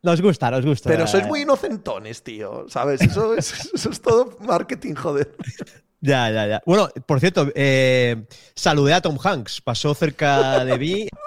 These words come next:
Speaker 1: en Varna y te lo juro, o sea, fue un momento de what the fuck, ¿sabes? O sea, un, un ídolo del cine como Tom Hanks.
Speaker 2: What the fuck, eso es que es me cago en Dios o hostia
Speaker 1: Sí,
Speaker 2: puta,
Speaker 1: como,
Speaker 2: ¿no? Vale,
Speaker 1: hostia,
Speaker 2: no,
Speaker 1: he
Speaker 2: no,
Speaker 1: visto
Speaker 2: claro,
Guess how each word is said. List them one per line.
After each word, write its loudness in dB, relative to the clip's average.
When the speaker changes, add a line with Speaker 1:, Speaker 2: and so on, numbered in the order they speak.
Speaker 1:
en -6
Varna 2
y 0
te -4
lo -2
juro, -2
o -2
sea, -6
fue -8
un -6
momento -2
de -2
what -2
the -4
fuck, -4
¿sabes? -8
O -14
sea, -8
un, -8
un 2
ídolo 4
del 0
cine -2
como -6
Tom -4
Hanks. -6
Speaker 2:
What 2
the -4
fuck, -2
eso 0
es 2
que 0
es -2
me -4
cago 0
en -6
Dios 0
o 0
hostia 0
Speaker 1:
Sí, 6
Speaker 2:
puta, 2
Speaker 1:
como, 2
Speaker 2:
¿no? 0
Vale, 0
Speaker 1:
hostia, -4
Speaker 2:
no, -2
Speaker 1:
he 0
Speaker 2:
no, 2
Speaker 1:
visto 2
Speaker 2:
claro, 0